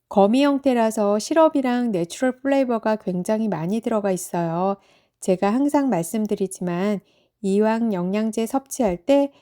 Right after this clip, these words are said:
꼭 거미 형태 말고 정제형으로 드세요. 지금 이 제품은 구십오 거미 들어있고요.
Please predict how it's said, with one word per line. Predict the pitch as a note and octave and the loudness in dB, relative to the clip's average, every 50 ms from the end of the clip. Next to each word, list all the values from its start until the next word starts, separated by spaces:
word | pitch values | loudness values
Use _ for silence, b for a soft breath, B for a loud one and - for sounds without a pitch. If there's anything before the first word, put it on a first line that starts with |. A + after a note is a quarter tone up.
| b b b b _ | b b b b _
꼭 | - C#4 C4 C4 _ | 0 0 0 0 _
거미 | - G3+ F#3+ F#3+ G#3+ A#3 | -4 -2 -2 -2 0 -2
형태 | B3 A#3+ A#3+ - - A3+ | -2 -2 -2 -2 -2 -2
말고 | G3 E3+ D#3+ E3 E3 - - F#3 F#3+ G3 | 0 0 0 -2 -4 -2 -2 0 0 0
정제형으로 | - - E3 F3 F#3+ G3 B3+ B3+ B3+ B3+ A#3+ A#3 G#3+ G3 G3 | -2 -4 -6 -6 -4 0 0 0 2 2 0 0 0 0 -2
드세요. | - F3+ E3 - F3 F3 E3 D#3 D#3+ E3+ F#3+ G3+ G#3 - _ _ _ _ _ _ _ _ _ _ | -2 -4 -4 -2 -2 -2 0 -2 -4 -2 -4 -4 -4 -6 _ _ _ _ _ _ _ _ _ _
지금 | - - G3+ G3 - G#3 G#3 G#3+ G3+ - | -2 -2 -2 0 2 0 0 0 0 -2
이 | F#3 F3+ | -4 -2
제품은 | - A3+ G#3+ - - F#3+ F#3 G#3+ B3+ C#4 D4 D4 D4 b b b b b | -2 -4 -6 -4 -6 -4 -2 0 2 2 2 0 -2 b b b b b
구십오 | _ - G#3+ G#3 - C4 B3+ C4 - B3 B3 A#3+ | _ -6 -6 -4 -2 -4 -2 0 0 0 0 0
거미 | - - G3+ F#3 G3 G#3 G#3 G#3 | -2 -2 -2 -2 0 0 -2 -2
들어있고요. | - F#3+ F#3+ G3 G3 G3 F#3+ _ - F#3+ F3 F3 E3+ E3+ F#3 G3+ G#3 G3+ | -2 -2 0 0 -2 -2 -4 _ -6 -4 -2 -2 -2 0 0 0 0 0